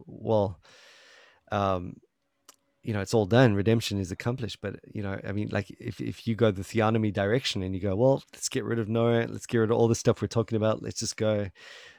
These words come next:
uh, gung-ho back to Israel and, um, and really do it all over again," you're effectively saying you don't need that common grace to,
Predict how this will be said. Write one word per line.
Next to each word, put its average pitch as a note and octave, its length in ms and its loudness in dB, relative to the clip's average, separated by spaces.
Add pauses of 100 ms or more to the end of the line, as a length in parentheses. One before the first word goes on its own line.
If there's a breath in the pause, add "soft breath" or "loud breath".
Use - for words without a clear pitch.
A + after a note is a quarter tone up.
(140)
uh, F#2+ 360 -4 (160)
gung-ho A2 520 4
back A#2 360 2 (160)
to A#2 180 -2
Israel A2 640 6
and, G#2 320 -2
um, G2 460 -2 (160)
and G2 140 -4
really G2+ 200 0
do A2 160 2
it G#2+ 80 6
all G#2+ 180 6
over A#2 220 6
again," G#2 400 0 (120)
you're G#2+ 280 -4
effectively G2 480 -2
saying G2+ 480 2 (360 loud breath)
you G#2+ 120 -4
don't A2+ 360 2
need A2 420 6
that G#2 160 2
common G#2 320 0
grace G#2+ 540 4 (680 soft breath)
to, A#2 240 -2